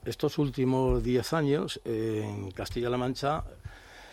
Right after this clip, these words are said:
mm, se promovió desde el gobierno el arrancar viñedos, ¿no? En muchas zonas de Castilla-La Mancha se arrancaron viñedos, mientras que en Villanueva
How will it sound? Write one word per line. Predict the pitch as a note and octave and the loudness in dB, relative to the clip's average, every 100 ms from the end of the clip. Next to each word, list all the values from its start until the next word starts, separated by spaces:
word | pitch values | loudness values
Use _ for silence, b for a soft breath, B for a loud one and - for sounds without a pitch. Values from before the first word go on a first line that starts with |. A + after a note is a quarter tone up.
| B - | B -12
mm, | G2 F#2 F2 | -10 -10 -12
se | - F#2+ | -8 -6
promovió | F2+ G#2 G2+ G2 A2+ A#2 A#2 G#2+ G2+ | -4 -6 -4 2 4 4 4 0 -2
desde | G#2 G2+ G#2+ | -4 -4 -4
el | G#2 | -2
gobierno | G#2 A2+ B2 C3+ D3 D#3 - | 0 4 4 4 2 0 -4
el | A2 A2 G2+ | -4 -2 -2
arrancar | G2+ F#2+ G2+ F2+ A2+ G#2+ | -4 -4 -6 -2 0 0
viñedos, | F#2+ C3 A#2 - - | 2 2 2 -4 -6
¿no? | A#2 B3 - _ - B B B B - | -6 -6 -10 _ -20 B B B B -6
En | G#2+ | -6
muchas | G#2+ - G#2+ | -2 -2 0
zonas | B2+ A#2+ A#2 | 2 2 2
de | A2+ | 0
Castilla-La | A2+ A2 A#2 A#2+ | 0 0 2 2
Mancha | B2+ D#3+ D3 | 2 0 0
se | G#2+ | 0
arrancaron | F#2+ G2 G2 G#2 G#2 G#2+ | -2 -4 -6 -4 -4 -4
viñedos, | A#2 C3 C#3 E3 C#3+ | 0 2 2 0 -2
mientras | B2+ B2+ C3+ | -2 -2 -2
que | - C3 | 0 2
en | C3+ | 4
Villanueva | C3+ C3+ C3+ C#3 E3 | 4 4 2 2 -2